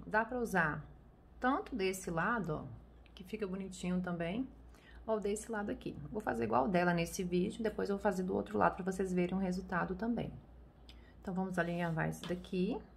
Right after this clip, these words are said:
Só vou virar o lado, fica melhor pra mostrar aqui no vídeo. Começar por baixo, né? Nossos cinco pontinhos, já foi um,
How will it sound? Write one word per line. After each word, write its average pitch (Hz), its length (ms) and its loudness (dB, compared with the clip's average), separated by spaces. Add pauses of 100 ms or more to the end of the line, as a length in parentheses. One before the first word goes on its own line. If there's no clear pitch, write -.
(100)
Só - 140 -10
vou 196 100 -2
virar 175 240 0
o 156 60 0
lado, 151 240 0
fica - 180 -12
melhor 151 320 -2
pra 143 260 -8 (480)
mostrar 180 360 -6
aqui 170 180 -8
no 175 80 -2
vídeo. 180 400 -4 (460)
Começar 208 340 0
por 214 180 -2
baixo, 196 460 4
né? 269 180 6 (1400)
Nossos 196 260 -2
cinco 196 260 -6
pontinhos, 208 460 0
já 196 80 -2
foi 185 220 0
um, 247 200 0